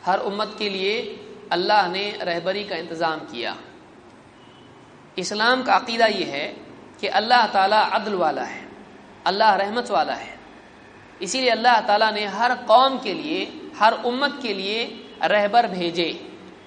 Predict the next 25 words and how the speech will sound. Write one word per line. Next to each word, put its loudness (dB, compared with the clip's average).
ایسا 2
نہیں -2
کہ -4
صرف -4
مسلمانوں -2
کے -6
لیے -6
بھیجے 0
یا 0
فلاں -2
علاقے 4
کے -4
لیے -6
بھیجے، -2
ایسا -2
نہیں -2
ہے۔ -10
اللہ 4
کے -8
یہاں -4
پر 2
پارشیلٹی 2
نہیں -4
ہے، -12
اللہ 6